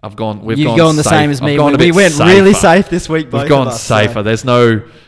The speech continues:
Speaker 2: Well, you
Speaker 1: know,
Speaker 2: didn't talk about
Speaker 1: eight leg at four hundred bucks.
Speaker 2: What did we get? Well, we didn't talk about how we went last week. We almost got there, didn't we?
Speaker 1: You got three?
Speaker 2: I got three out of four and only
Speaker 1: I got
Speaker 2: just missed my four.
Speaker 1: one.
Speaker 2: Oh, did, oh, you
Speaker 1: Yeah.
Speaker 2: only got one, did you?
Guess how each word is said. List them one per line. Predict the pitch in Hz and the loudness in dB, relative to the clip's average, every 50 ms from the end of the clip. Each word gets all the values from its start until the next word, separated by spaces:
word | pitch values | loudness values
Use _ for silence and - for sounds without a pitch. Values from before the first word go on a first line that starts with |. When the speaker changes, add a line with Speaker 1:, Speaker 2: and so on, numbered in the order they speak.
| _ | _
Speaker 2:
Well, | - 151 160 | -4 -2 0
you | - | 0
Speaker 1:
know, | 104 101 | 0 0
Speaker 2:
didn't | 147 208 - | -2 -2 -2
talk | 220 214 196 - | -4 -4 -4 -4
about | 180 147 127 127 135 | -4 -2 -2 -2 -2
Speaker 1:
eight | 135 123 | -2 -4
leg | 123 120 123 117 117 | -2 -2 0 0 0
at | 113 113 117 - - | -2 -2 -4 -8 -12
four | - - - 117 110 104 | -14 -10 -8 -6 -6 -4
hundred | 95 117 110 104 101 92 | -6 -6 -6 -8 -8 -6
bucks. | 104 101 101 - - - - - - - | -6 -6 -6 -8 -10 -12 -16 -16 -12 -6
Speaker 2:
What | 139 175 202 | -4 -2 -2
did | 214 | -2
we | 214 214 | -4 -6
get? | 185 214 208 - | -6 -6 -8 -8
Well, | 175 170 - 156 151 147 | -10 -14 -14 -12 -10 -10
we | 139 131 131 | -10 -10 -10
didn't | 123 - 143 156 139 | -12 -12 -12 -10 -8
talk | - 160 170 165 | -8 -8 -8 -8
about | 151 143 127 120 | -6 -6 -6 -4
how | 127 123 120 | -6 -6 -6
we | 120 117 | -6 -8
went | 117 117 113 107 | -8 -10 -10 -10
last | 107 104 104 - - | -12 -12 -12 -12 -10
week. | 120 120 131 | -8 -8 -6
We | 147 156 | -4 -4
almost | 160 165 156 147 - - - | -4 -4 -4 -6 -8 -10 -8
got | - 131 170 - | -6 -6 -6 -4
there, | 208 143 | -4 -6
didn't | 107 107 107 113 | -6 -6 -8 -8
we? | 123 151 214 233 180 - | -8 -6 -8 -10 -12 -14
Speaker 1:
You | - 104 104 120 143 147 | -12 -8 -6 -4 -4 -2
got | 143 123 110 104 - - _ _ - | -2 -2 -2 -2 -6 -10 _ _ -20
three? | - - 98 101 117 170 233 285 - | -14 -10 -8 -6 -6 -6 -8 -8 -8
Speaker 2:
I | 143 | -6
got | 175 170 - | -6 -6 -8
three | - - 151 147 143 135 | -8 -8 -6 -6 -4 -4
out | 127 123 | -6 -6
of | - | -8
four | - - 117 123 143 | -8 -8 -6 -6 -6
and | 135 131 131 - | -6 -6 -8 -6
only | 127 135 139 135 | -6 -4 -2 -2
Speaker 1:
I | 107 110 | -2 -2
got | 104 107 | -2 -2
Speaker 2:
just | 101 139 139 127 - - | -4 -4 -6 -8 -10 -10
missed | 135 131 - - | -10 -10 -10 -10
my | 123 117 113 | -12 -12 -12
four. | - - 127 123 113 110 127 | -12 -12 -12 -10 -10 -10 -12
Speaker 1:
one. | 139 104 104 101 98 90 87 82 82 87 _ _ - - _ _ _ _ _ - | -10 -8 -6 -4 -4 -4 -6 -10 -14 -18 _ _ -20 -20 _ _ _ _ _ -10
Speaker 2:
Oh, | 123 120 | -8 -8
did, | 113 120 113 | -8 -8 -8
oh, | 117 117 | -8 -8
you | 113 113 117 | -10 -10 -10
Speaker 1:
Yeah. | 117 | -10
Speaker 2:
only | 117 123 | -8 -4
got | 120 139 - | -2 -2 0
one, | 185 160 147 196 | 0 0 -2 -2
did | 165 - 165 - - - | -2 -2 -4 -4 -2 0
you? | 185 | 0